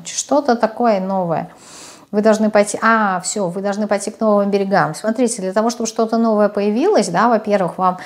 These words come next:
э, здесь говорятся, что отдых вам нужен, чтобы сжечь,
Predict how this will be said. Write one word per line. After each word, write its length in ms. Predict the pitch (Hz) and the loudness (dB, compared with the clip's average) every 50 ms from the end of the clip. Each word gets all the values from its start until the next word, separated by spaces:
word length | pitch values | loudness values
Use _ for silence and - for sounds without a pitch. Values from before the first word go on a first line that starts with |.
| - - - - - - | -14 -16 -16 -14 -4 0
э, 240 | 170 180 180 170 180 | 2 4 4 2 2
здесь 260 | 185 208 220 214 214 | 2 4 4 4 4
говорятся, 520 | 196 208 185 185 180 190 190 185 185 - 185 | 4 2 2 4 4 4 2 2 0 -4 -6
что 240 | - - 208 202 | -2 0 2 2
отдых 280 | 214 220 208 196 - - | 2 2 0 -2 -2 0
вам 220 | 196 202 202 220 | 0 2 2 2
нужен, 260 | 220 220 208 - 196 185 | 2 0 0 -2 -2 -4
чтобы 360 | - - 202 196 190 196 202 | -2 -4 -4 -2 -2 -2 -2
сжечь, 560 | 202 196 185 254 285 381 415 - - - - | -2 0 2 2 4 4 2 0 -2 -8 -10